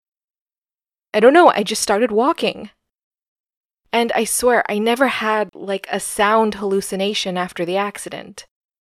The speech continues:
That's never happened to me. But I let the police think that maybe it was a possibility because it was easier. It was easier than explaining what I think actually happened.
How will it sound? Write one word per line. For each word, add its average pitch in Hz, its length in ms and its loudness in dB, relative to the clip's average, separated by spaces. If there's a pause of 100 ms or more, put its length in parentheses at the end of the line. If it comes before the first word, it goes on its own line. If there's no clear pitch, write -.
(440)
That's 214 240 0
never 214 420 2
happened 196 500 -2
to 180 80 -4
me. 185 360 -12 (500)
But 202 220 -4 (240)
I 202 140 -4
let 208 260 -2
the - 100 -4
police 262 600 -2
think 196 440 -6
that 196 180 0 (260)
maybe 196 440 -4
it - 80 -4
was 196 160 -2
a 202 60 -4
possibility 196 760 -2
because 185 460 -8
it 185 140 -8
was 185 380 -6
easier. 208 600 -6 (800)
It 190 80 0
was 214 200 4
easier 240 420 2
than 214 160 4
explaining 226 580 2
what 202 120 2
I 196 100 0
think 208 280 -4
actually 190 460 -2
happened. 185 640 -4